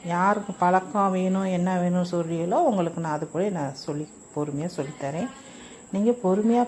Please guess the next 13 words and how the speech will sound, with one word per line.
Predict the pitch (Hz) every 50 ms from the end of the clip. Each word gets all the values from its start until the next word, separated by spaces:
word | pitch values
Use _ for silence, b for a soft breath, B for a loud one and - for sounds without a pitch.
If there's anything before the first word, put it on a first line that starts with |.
| 240 - -
பழகிக்கிங்க. | 165 170 190 202 226 226 226 - 185 180 175 156 156 175 190
ஏன்னா | 196 202 214 220 214
நம்ம, | 202 185 185 190 202 202 202
நம்ம | 208 202 214 214 196
இப்ப | 185 208 - 220 202
வந்து | 196 202 214 208 226 214 202 202 202 202 196
இந்த | 190 185 185 185 -
கோட்டுக்கு | 220 220 220 214 214 -
இப்ப | 196 190 - 175 170 - -
போட்டேன்னா, | 185 190 185 202 202 190 185 185 190 196 202 214 226 220 B B B B B B B B
நான் | - 185 190 190 190 185
போடுற | 190 202 202 196 196 196
கோடு, | - 185 185 180 180 180 185 185 190 190 190